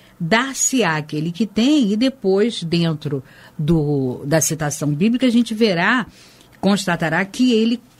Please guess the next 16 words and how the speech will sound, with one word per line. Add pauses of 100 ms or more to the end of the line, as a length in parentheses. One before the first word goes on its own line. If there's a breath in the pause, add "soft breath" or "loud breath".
(260)
Jesus, (880)
desenvolve
essa
citação
dizendo
que (800 loud breath)
aquele
que
pouco
tem,
até
o
pouco
lhe
será
tirado.